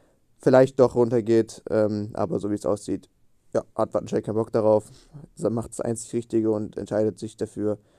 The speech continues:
in der fünften Liga nächstes Jahr zu spielen. Viel Erfolg dabei und vielleicht steigen sie ja wieder direkt auf,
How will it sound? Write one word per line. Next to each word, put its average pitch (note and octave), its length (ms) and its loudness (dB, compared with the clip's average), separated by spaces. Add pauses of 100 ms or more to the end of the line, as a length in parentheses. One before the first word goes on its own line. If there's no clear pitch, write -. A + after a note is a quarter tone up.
(340)
in D3 140 0
der C3+ 100 2
fünften A#2+ 300 -6
Liga A2 200 -2
nächstes G#2+ 240 -6
Jahr G#2 120 -2
zu - 100 -14
spielen. G2 460 -10 (560)
Viel - 160 -6
Erfolg A#2 320 2
dabei G#2 340 0 (400)
und A2+ 140 -4
vielleicht G#2 280 -2
steigen G#2 260 -4
sie G2+ 100 -4
ja F#2+ 40 -4
wieder G2+ 140 -2
direkt - 260 -10
auf, G#2+ 240 -4